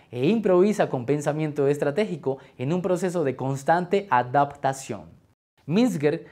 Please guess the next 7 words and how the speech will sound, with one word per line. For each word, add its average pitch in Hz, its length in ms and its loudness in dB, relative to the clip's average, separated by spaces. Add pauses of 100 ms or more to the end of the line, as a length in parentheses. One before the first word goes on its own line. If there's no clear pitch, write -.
distingue 202 540 0
entre 175 340 0
estrategia 160 580 -2
deliberada, 131 720 -2 (240)
emergente 117 760 -6
y 151 120 2
realizada, 147 680 2